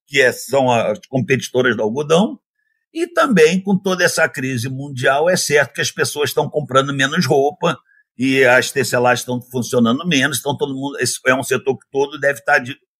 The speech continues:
inclui naqueles que você mencionou de parar muito o movimento. Então o algodão eu acho que passa por essa safra bem, mas a partir da próxima safra, quem não tiver contratos já pré-fixados do passado,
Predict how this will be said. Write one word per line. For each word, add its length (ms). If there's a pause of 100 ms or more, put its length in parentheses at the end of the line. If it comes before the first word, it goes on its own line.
(460)
inclui 520
naqueles 560
que 80
você 120
mencionou 600
de 120
parar 440
muito 420 (140)
o 100
movimento. 640 (640)
Então 280
o 40
algodão 440
eu 140
acho 280
que 80
passa 500
por 220
essa 300
safra 460
bem, 360
mas 260
a 100
partir 460
da 140
próxima 560
safra, 580 (540)
quem 180
não 260
tiver 320
contratos 680
já 160
pré-fixados 880
do 140
passado, 580